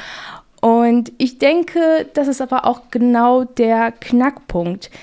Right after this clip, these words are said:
Der Status einer Kultur hängt irgendwo auch von dem gesellschaftlichen Status der Menschen, die sie ausleben, ab. Und da kommt kulturelle Aneignung auch ins Spiel.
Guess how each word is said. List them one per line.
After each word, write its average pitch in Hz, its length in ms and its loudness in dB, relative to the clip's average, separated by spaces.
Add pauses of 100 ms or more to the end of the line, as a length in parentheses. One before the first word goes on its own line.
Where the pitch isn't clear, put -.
(260)
Der 202 120 0
Status 294 560 0
einer 254 260 0
Kultur 240 680 -2
hängt 233 580 -2
irgendwo 226 640 2 (100)
auch - 220 0
von 208 180 -4
dem 190 180 -2
gesellschaftlichen 233 1000 -2
Status 202 1000 -2
der 190 300 2
Menschen, 185 720 0
die 196 100 -2
sie 175 220 -4
ausleben, 240 560 0
ab. 277 260 -4 (460)
Und 220 560 2
da 220 280 0
kommt 226 480 -2
kulturelle 220 580 -2
Aneignung 185 680 -2
auch - 200 -4
ins 214 200 0
Spiel. 170 500 -2